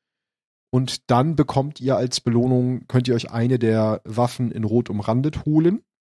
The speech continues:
Aktuell ist der Waffenfortschritt noch buggy, deswegen lohnt es sich, das doppelt zu machen. Ihr erhaltet nämlich momentan doppelten Fortschritt auf die Waffe. Das heißt, ihr kriegt die Waffe selber, die ihr aussucht, und ihr kriegt gleichzeitig noch einen Pattern-Fortschritt,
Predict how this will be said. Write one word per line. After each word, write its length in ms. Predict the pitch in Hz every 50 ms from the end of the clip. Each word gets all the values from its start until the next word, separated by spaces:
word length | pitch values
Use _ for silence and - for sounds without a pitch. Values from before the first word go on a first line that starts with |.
| _ _ _ _ _ _ _ _ _ _ _ _ _ _ _ _ _ _ _ _ _ _ - - - _ -
Aktuell 640 | 131 135 143 - - - 165 156 147 151 156 151
ist 240 | 139 - 131 - -
der 120 | 131 120 120
Waffenfortschritt 680 | 131 147 - 151 123 - - 117 110 - - - -
noch 120 | 117 107 -
buggy, 300 | - 113 113 117 123 123
deswegen 320 | 127 120 - 120 113 110
lohnt 240 | 110 117 120 117 120
es 80 | 110
sich, 160 | - 117 - -
das 220 | - 104 - -
doppelt 340 | - 127 - 143 117 - -
zu 140 | - - 107
machen. 420 | 104 104 101 - 127 147 170 170 _ _ _ _ _ _ _ _ _ _ _ _ _ _ _ _ _ -
Ihr 460 | - 127 139 151 147 143 143 139 - -
erhaltet 680 | - 127 113 107 110 120 131 139 127 - 139 - - 120
nämlich 420 | 120 117 113 113 117 113 - -
momentan 800 | 113 110 113 117 117 113 - - 113 110 113 113 113 113 117 - _ _ _ -
doppelten 360 | - 123 120 143 139 - 127
Fortschritt 440 | - - 131 147 147 - - 107 -
auf 140 | 117 110 -
die 140 | - 110 101
Waffe. 340 | 104 104 - - 110 107 _ _ _ -
Das 120 | 107 -
heißt, 220 | - 117 113 - -
ihr 80 | 120
kriegt 300 | - - - 123 120 - _ -
die 180 | 110 107 104 98
Waffe 280 | 120 117 - - 117 104
selber, 400 | 95 110 110 120 143 156 170 160
die 140 | - 170
ihr 140 | 170 170 156
aussucht, 540 | 151 170 160 - - 165 160 - - - -
und 180 | 135 147 - -
ihr 80 | 135
kriegt 280 | - - - 123 - -
gleichzeitig 540 | 113 117 123 127 - - 131 120 120 117 -
noch 180 | 120 120 -
einen 200 | - 120 123 113
Pattern-Fortschritt, 960 | - - - 127 - 123 104 95 - - 107 101 98 - - - 107 - -